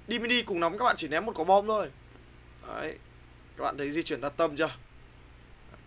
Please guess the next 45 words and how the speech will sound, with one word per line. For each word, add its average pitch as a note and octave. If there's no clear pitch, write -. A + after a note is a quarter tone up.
Bây C#3
giờ C3
thì B2+
check F#3+
ở D3+
trên, D3+
ờ, D3
mái D3
A-Long. E3+
Và C3
Rain F#3
này E3+
này, C#3+
Rain E3
là D3+
người B2+
bắn B2+
ở F3
trong D#3
mini D#3
và C3
Nico D#3+
sẽ F3
là E3+
người D#3
bắn C3
ở -
A-Long. D#3+
Và C3+
đó D3
là F#3+
lý F3+
do G3+
tại -
sao F#3+
thằng D#3
Nico F3+
lên F#3+
một D#3+
khẩu B2+
M B2+
bốn C3+
giáp G#3
hai F#3
luôn. F#3